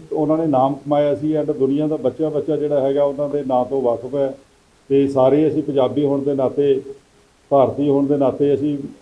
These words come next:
ਉਹਨਾਂ ਦੀ ਸ਼ਖਸੀਅਤ ਦੇ ਉੱਤੇ ਮਾਣ ਮਹਿਸੂਸ ਕਰਦੇ ਹਾਂ। ਤਾਂ ਅਸੀਂ ਇਸ ਕੇਸ ਨੂੰ ਜਿਹੜਾ ਹੈਗਾ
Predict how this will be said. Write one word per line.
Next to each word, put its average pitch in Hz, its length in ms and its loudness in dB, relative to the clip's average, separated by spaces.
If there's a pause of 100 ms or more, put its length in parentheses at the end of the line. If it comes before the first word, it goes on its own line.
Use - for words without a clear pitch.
(140)
ਉਹਨਾਂ 147 300 2
ਦੀ 147 140 0
ਸ਼ਖਸੀਅਤ 151 440 -2
ਦੇ 156 80 0
ਉੱਤੇ 147 220 2
ਮਾਣ 131 220 0
ਮਹਿਸੂਸ 127 420 -4
ਕਰਦੇ 120 380 -2
ਹਾਂ। 110 80 -6 (1080)
ਤਾਂ 139 580 2
ਅਸੀਂ 190 240 4
ਇਸ 196 120 2
ਕੇਸ 156 320 0
ਨੂੰ 170 200 0
ਜਿਹੜਾ 156 240 4
ਹੈਗਾ 151 440 2